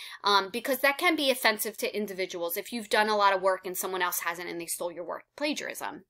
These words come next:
okay? Um, so remember, you need to use sources I've given you within the module. So I cannot have you using outside stuff because everyone's not privy to that outside information. And we used to call this trumping the conversation, meaning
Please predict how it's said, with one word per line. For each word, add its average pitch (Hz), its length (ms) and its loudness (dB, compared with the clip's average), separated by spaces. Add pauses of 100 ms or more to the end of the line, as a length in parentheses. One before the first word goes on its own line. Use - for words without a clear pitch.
(120)
okay? 196 400 2 (380)
Um, 214 320 6 (220)
so 247 420 10 (160)
remember, 285 400 8
you 247 200 2
need 294 220 4
to 359 60 2
use 359 280 4
sources 294 400 0
I've 262 240 2
given 247 240 0
you 240 120 -4
within 226 260 -4
the 208 60 0
module. 196 420 0
So - 200 2 (120)
I 226 120 2
cannot 302 360 2
have 302 220 6
you 277 100 0
using 247 400 -4
outside 190 380 0
stuff - 400 2
because 214 360 -8
everyone's 285 440 2
not 233 180 2
privy 233 380 -4
to 240 140 -6
that 190 140 2
outside 185 440 2
information. 185 640 -4
And 220 120 -2
we 247 80 -4
used 269 220 -2
to 240 80 2
call 214 220 4
this 202 180 2
trumping 208 580 2
the 202 80 -4
conversation, 185 800 -2
meaning 180 340 -2